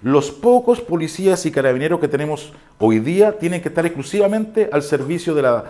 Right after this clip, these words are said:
seguridad pública, en el combate del crimen organizado y de la delincuencia. Por tanto,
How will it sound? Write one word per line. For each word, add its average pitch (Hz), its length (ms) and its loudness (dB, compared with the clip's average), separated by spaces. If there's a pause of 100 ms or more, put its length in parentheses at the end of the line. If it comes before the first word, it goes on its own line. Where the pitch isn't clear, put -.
(260)
seguridad 110 420 2
pública, 226 560 0
en 139 80 0
el 120 80 0
combate 139 640 2
del 113 220 -2
crimen 131 220 -2
organizado 120 540 0
y 202 40 2
de 196 60 2
la 180 100 4
delincuencia. 151 720 -2
Por 120 200 -2
tanto, 175 540 2